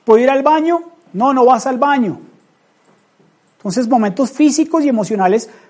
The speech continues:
complicados, muy complicados. Pero a pesar de eso, a pesar de la circunstancia que, que él vivió, hay algo que caracterizaba siempre a Pablo, y era que estaba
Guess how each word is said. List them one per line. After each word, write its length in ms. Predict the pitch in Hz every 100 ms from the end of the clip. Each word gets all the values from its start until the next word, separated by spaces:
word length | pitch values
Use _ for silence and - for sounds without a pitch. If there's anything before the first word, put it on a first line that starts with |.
| _
complicados, 1000 | 247 214 208 202 262 403 320 151 - - _ _ _ _ _ _
muy 300 | 202 247 403 -
complicados. 800 | 240 175 180 - 185 151 123 _ _ _ _ _
Pero 160 | 220 226
a 80 |
pesar 360 | 226 185 214 202
de 200 | 254 254
eso, 320 | 254 330 320 _ _
a 100 | 202
pesar 300 | 208 175 180
de 80 | 180
la 120 | 247
circunstancia 920 | 226 240 - 196 - 196 202 185 254 254 - _ _
que, 380 | - 185 170 170
que 140 | 185 165
él 120 | 165
vivió, 580 | 220 208 208 226 294 - _ _ _ _ _ _ _ _ _ _
hay 200 | 151 170
algo 220 | 220 262
que 120 | 254
caracterizaba 920 | 233 190 - 185 170 156 165 165 180 - _
siempre 400 | - 254 208 180
a 80 | -
Pablo, 260 | 147 131 127 _ _ _ _ _
y 80 | 165
era 160 | 170
que 80 | 170
estaba 440 | 175 160 151 175